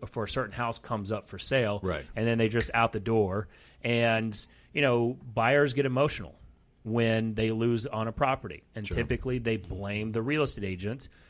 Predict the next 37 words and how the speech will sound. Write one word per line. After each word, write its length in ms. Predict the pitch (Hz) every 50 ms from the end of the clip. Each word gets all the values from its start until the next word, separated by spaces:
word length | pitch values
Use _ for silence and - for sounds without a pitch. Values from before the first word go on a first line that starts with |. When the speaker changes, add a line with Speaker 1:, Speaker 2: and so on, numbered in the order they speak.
| - _ - -
Speaker 1:
because 340 | 107 117 107 - 120 110 104
that's 360 | 98 110 110 107 113 - - -
their, 520 | - 113 110 107 107 107 107 104 107 110 - - -
their, 480 | 98 101 98 101 101 101 104 107 110 110 - -
their 180 | 107 110 113 113
venting 400 | 110 120 151 170 160 - 113 98
post. 400 | - - 87 73 71 - - 87
Speaker 2:
Yeah. 140 | 95 80 65 - - - - -
Speaker 1:
You 60 | -
know, 160 | 107 107 107
who 200 | 107 110 131 131
else, 260 | 123 120 131 127 - -
who 240 | 127 107 143 143
else 200 | 147 151 143 -
are 100 | 143 131
they 140 | 127 127 123
to 100 | 117 110
blame? 220 | 92 98 90 73 76 - _ -
Not 240 | 98 101 120 147 -
themselves. 520 | 151 123 - - 151 143 117 98 98 101
They're 80 | 110 104
gonna 120 | 113 107
blame 240 | 101 101 110 120 131
the 100 | 135 143
real 200 | 147 175 180 156
estate 300 | 127 - - 101 92 90
agent, 200 | 87 - 98 90
Speaker 2:
Sure. 100 | - 90
Speaker 1:
whether 220 | 120 135 139 143
that's 400 | 131 123 131 127 123 - - - - - -
fair 460 | _ - - - 139 139 160 170 170 165
or 80 | 151 147
unfair, 560 | 147 151 139 - - 101 95 92 107 135 131 - - - - - _ -
um, 520 | 107 107 110 107 107 104 104 107 104 104 104 - _ -
you 140 | 107 104
know, 300 | 101 98 98 107 117 120 123 127 _ _
oh, 140 | - 104 107